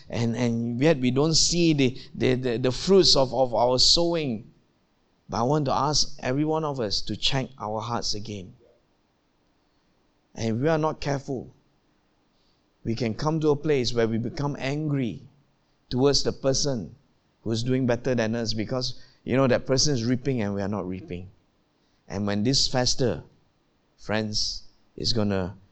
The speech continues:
it's gonna destroy us. So secondly, what went wrong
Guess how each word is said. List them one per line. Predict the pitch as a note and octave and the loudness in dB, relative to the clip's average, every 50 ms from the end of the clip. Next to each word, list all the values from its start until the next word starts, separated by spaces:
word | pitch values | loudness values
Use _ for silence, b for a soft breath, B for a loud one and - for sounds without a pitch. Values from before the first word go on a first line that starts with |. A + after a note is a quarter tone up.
| _ _ _ | _ _ _
it's | - - F2+ F2+ - | -6 -4 0 0 2
gonna | A2+ A2 A2 G#2 F#2+ | 2 2 2 2 2
destroy | G2 F#2+ - - - G#2+ F#2+ F#2 F2+ | 2 2 2 2 2 0 0 0 -2
us. | F2 F2 - - - - - - - _ _ _ - - - _ _ _ _ _ _ _ _ _ _ _ _ _ _ _ _ _ _ - | -2 -4 -4 -4 -4 -6 -8 -14 -18 _ _ _ -20 -20 -20 _ _ _ _ _ _ _ _ _ _ _ _ _ _ _ _ _ _ 0
So | - F3 F3+ | 4 4 4
secondly, | F3 - F3 D#3 C#3+ E3+ D3+ D#3 D#3+ D#3+ D#3+ D3+ D3 - _ _ _ _ _ _ _ _ _ _ _ _ _ _ _ _ _ _ _ _ _ _ _ _ | 6 6 4 4 4 2 2 2 2 0 -2 -4 -8 -14 _ _ _ _ _ _ _ _ _ _ _ _ _ _ _ _ _ _ _ _ _ _ _ _
what | - C3 C#3 C3+ | 0 0 2 2
went | C#3+ C#3+ C#3+ D3+ | 4 2 2 2
wrong | D3 D3 D3 D3 C#3 C#3+ D3 | 2 2 2 0 -2 -6 -10